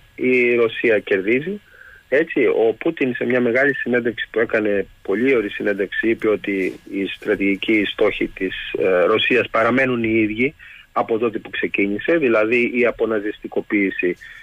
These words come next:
ε, της Ουκρανίας και η ουδετερότητά της, να μην γίνει δηλαδή μέλος του νατο. Ε, η χρηματοδότηση, το Κογκρέσο, το Αμερικανική Γερουσία συζητάει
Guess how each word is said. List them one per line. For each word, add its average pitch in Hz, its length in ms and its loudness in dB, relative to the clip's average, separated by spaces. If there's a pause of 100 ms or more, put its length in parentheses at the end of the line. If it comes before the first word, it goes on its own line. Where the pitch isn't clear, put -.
(140)
ε, 101 240 0
της 98 240 -4
Ουκρανίας 98 640 0
και 110 100 -2
η 101 200 4
ουδετερότητά 98 840 0
της, 143 200 -2
να 104 100 0
μην 107 160 0
γίνει 107 220 2
δηλαδή 92 340 0
μέλος 92 300 -2
του 92 100 -12
νατο. - 260 -2 (680)
Ε, 147 560 4 (480)
η 135 100 -2
χρηματοδότηση, 139 840 0
το 131 120 -2 (120)
Κογκρέσο, 123 600 0
το - 120 -4
Αμερικανική 107 600 -2
Γερουσία 117 420 0
συζητάει 104 840 0